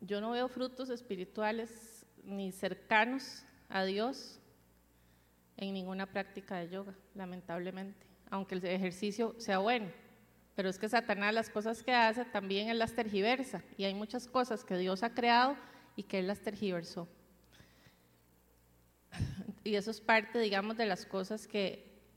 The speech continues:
que a veces han salido temas y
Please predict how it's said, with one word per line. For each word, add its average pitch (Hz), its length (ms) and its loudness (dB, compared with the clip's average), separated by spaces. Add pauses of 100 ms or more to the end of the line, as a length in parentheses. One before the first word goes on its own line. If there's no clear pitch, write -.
que 175 400 -2 (720)
a 196 120 0
veces 202 680 -2 (400)
han 202 160 -2
salido 220 640 2 (520)
temas 208 300 -2
y 233 80 -4